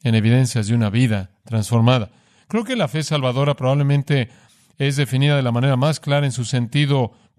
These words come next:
puro ahí en el capítulo seis de Romanos y en el versículo diecisiete: "Mas gracias sean dadas a Dios, que aunque erais esclavos del pecado,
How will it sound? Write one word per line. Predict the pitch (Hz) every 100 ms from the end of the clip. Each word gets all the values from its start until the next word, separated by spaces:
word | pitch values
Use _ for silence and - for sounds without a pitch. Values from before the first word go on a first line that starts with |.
| -
puro | 147 147
ahí | 127
en | 135
el | 131
capítulo | 117 139 131 123 110
seis | - 143 151
de | 143
Romanos | 127 120 131 156 160 135
y |
en | 123
el | 117
versículo | 107 104 143 120 131 117
diecisiete: | 110 107 110 - 139 135 147 - _ _ _
"Mas | 143 135 127
gracias | 165 196 135 120
sean | 143
dadas | 139 143 -
a | 131
Dios, | 143 139 - - _ _ _ _
que | -
aunque | 139 123 139
erais | 160 160 143 -
esclavos | 113 - 156 190 147
del | 131
pecado, | 113 123 160 165